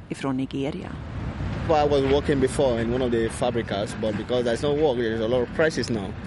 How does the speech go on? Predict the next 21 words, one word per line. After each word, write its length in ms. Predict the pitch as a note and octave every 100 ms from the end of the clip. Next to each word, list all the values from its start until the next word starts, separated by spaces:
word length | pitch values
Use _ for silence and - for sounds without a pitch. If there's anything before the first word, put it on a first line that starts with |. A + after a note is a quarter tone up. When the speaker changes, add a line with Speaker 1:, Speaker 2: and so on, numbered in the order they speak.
| - - -
Speaker 2:
So 100 | -
that 200 | A#2+ C#3
is 80 | B2
the 60 | B2
reason 240 | B2+ A#2+
why 400 | B2+ C#3+ C3 G2+
I'm 100 | G#2+
here, 360 | A2+ A#2+ G2 G#2
you 80 |
know, 140 | A2 G#2+
helping 360 | G#2+ B2 B2+
people 180 | A#2 A2+
to 80 | A2
put 220 | G#2 C#3
their 120 | A#2+
loads 240 | A2+ A#2+ A2+
in 80 | A2
their 120 | G#2+
car, 400 | - C#3 F2+ G2+
you 80 | G#2+
know. 140 | A2